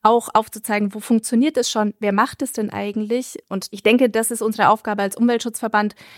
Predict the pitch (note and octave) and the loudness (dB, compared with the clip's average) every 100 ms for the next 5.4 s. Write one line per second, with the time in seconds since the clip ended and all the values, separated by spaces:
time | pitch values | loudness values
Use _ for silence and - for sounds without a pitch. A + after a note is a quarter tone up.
0 | - _ - A3+ A3+ C4 A#3 B3 A#3+ - | -20 _ 0 4 6 6 4 2 -4 -4
1 | A3+ G#3+ G3+ G3 G3+ G#3+ G3 G#3+ G3 - | -4 -4 0 0 0 -4 -6 -6 -10 -2
2 | A3 G#3+ C4 C4 A#3 G#3+ G#3 G#3 G3+ G3+ | 2 4 4 4 -2 -2 -2 -4 -8 -8
3 | G#3 G#3 - A#3 G#3+ A3 A#3 G#3+ - A3 | -4 -4 0 0 0 -2 -4 -4 2 2
4 | A3+ A3+ G#3 G#3 F#3+ F3 B3 A#3+ A3 - | 2 -2 -2 -2 2 2 4 2 0 -4
5 | G3 G#3 A3+ | -4 0 2